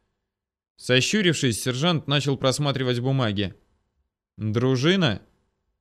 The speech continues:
Проходите в досмотровую". "Волколак?" шикнув на начавших выяснять отношения близнецов, уточнил Конопатый.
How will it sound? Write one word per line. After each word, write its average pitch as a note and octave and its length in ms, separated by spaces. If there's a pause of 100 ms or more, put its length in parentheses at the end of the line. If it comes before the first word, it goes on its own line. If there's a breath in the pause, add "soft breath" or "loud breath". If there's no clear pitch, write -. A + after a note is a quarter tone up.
(360)
Проходите D3+ 520
в A#2 60
досмотровую". A#2 840 (1400)
"Волколак?" A#2+ 960 (540)
шикнув A2 500
на A#2 100
начавших A#2+ 480
выяснять A#2+ 400
отношения A#2+ 500
близнецов, A#2+ 560
уточнил A#2+ 400
Конопатый. B2 760